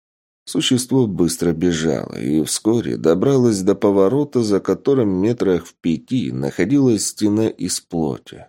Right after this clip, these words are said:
Только вот стоило существу подойти, как плоть раздвинулась, открывая проход внутрь. «Ней, ты опоздал!» — раздался недовольный голос.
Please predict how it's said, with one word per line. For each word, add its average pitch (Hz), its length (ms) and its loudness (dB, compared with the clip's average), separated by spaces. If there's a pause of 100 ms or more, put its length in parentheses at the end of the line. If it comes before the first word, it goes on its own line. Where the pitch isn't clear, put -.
(160)
Только 120 380 0
вот 107 220 2
стоило 113 500 2
существу 95 680 -2
подойти, 85 720 -2
как - 360 -6
плоть 101 340 0
раздвинулась, 90 880 -2
открывая 107 520 -4
проход 107 500 -4
внутрь. 82 640 -6 (800)
«Ней, 104 440 2
ты 117 240 4
опоздал!» — 120 840 2 (380)
раздался 85 800 0
недовольный 90 640 0
голос. 73 720 -6